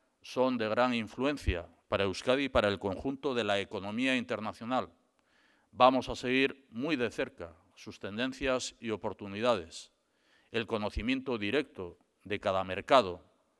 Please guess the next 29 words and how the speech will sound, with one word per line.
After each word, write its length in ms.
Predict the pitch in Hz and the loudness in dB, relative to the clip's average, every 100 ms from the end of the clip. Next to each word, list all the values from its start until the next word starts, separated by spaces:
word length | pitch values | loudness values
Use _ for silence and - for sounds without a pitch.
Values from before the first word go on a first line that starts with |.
| _ - | _ -10
nos 200 | 101 - | -10 -4
permite 420 | 98 113 123 123 | -2 -2 0 0
tomar 320 | 117 123 120 | 2 2 2
decisiones 640 | 113 120 113 139 139 120 | 0 -6 -8 -6 -6 -6
tanto 340 | - 147 - 131 | -2 -2 -2 -6
en 120 | 107 | -6
clave 280 | 117 127 127 | 0 2 2
de 140 | 117 | 0
país 520 | 110 113 139 147 - _ _ _ _ | 2 2 2 -4 -10 _ _ _ _
como 220 | 110 110 | -8 -6
en 80 | 98 | -6
clave 320 | 135 135 107 | 2 4 4
empresarial. 720 | 92 95 95 101 104 107 80 - _ _ _ _ _ - _ _ | -2 -6 -4 0 6 4 4 -8 _ _ _ _ _ -20 _ _
Con 220 | - 117 143 | -2 2 2
este 200 | 139 113 | 2 -2
objetivo 680 | 95 104 143 120 90 82 - | -2 -6 -4 -4 -6 -12 -6
es 260 | 107 117 - | -4 -2 0
con 180 | 110 | 2
el 120 | 110 92 | 2 2
que 120 | 113 | 2
hemos 240 | 113 107 | 2 0
organizado 580 | 110 110 107 98 123 123 | -2 -2 -4 0 0 0
esta 220 | 113 113 | 0 -2
jornada 580 | - 101 120 120 120 - _ _ - | -2 -4 -2 0 0 -4 _ _ -14
Mundura 440 | 98 98 113 110 | -10 -4 4 4
Begira, 480 | 104 113 131 90 82 _ _ _ _ - | 4 0 0 -4 -8 _ _ _ _ -10
Mirando 500 | 107 113 127 120 107 | -2 4 4 6 2
al 120 | 107 | 2
Mundo. 420 | 127 104 80 | -2 -4 -8